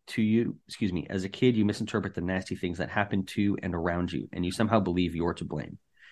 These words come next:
As a young adult, I internalized this more and more. As an older adult, I still can. I can get lost in darkness and desperation.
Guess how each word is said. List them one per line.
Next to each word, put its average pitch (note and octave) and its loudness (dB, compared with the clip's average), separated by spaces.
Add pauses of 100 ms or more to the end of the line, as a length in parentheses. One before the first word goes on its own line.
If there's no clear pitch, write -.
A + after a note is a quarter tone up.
(1000)
As A2 0
a A#2 4
young C3+ 8
adult, B2 4
I F#2+ 0
internalized G2 0
this - -6
more F2+ -2
and E2+ -6
more. - -8 (120)
As F2+ -8
an F2 -6
older F#2 -2
adult, E2 -2
I F2 -4
still E2 0
can. D2+ -4 (220)
I F#2 -2
can F#2+ 2
get F2 2
lost F#2+ 4
in F2+ -2
darkness F2+ 0
and D#2+ -4
desperation. F#2 0